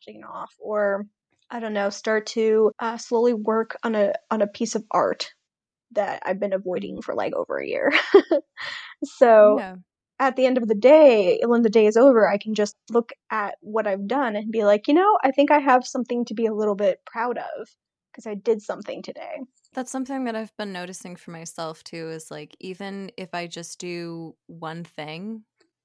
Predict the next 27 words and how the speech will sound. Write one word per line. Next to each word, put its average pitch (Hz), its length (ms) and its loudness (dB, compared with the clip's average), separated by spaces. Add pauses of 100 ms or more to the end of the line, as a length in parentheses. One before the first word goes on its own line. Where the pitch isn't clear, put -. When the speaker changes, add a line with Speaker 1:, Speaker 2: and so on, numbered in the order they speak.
(220)
Speaker 2:
being 214 200 -6
able 214 240 -6
to, 208 320 -10
at 185 120 -8
the 175 120 -12
end 180 180 -10
of 175 120 -18
the - 80 -20
day, 165 240 -8
say, 160 500 -12 (100)
"I 175 180 -10 (160)
did 160 240 -8
something." - 600 -18 (420)
Even 254 160 -4
if 269 100 -6
it's 262 140 -10
small, 240 340 -6
it 190 60 -12
doesn't 208 200 -10
matter 190 260 -6
what 180 120 -14
it 175 100 -14
is. - 300 -16
Like, 175 240 -12 (340)
yesterday 202 400 -6
I 185 100 -2
planted 180 640 -10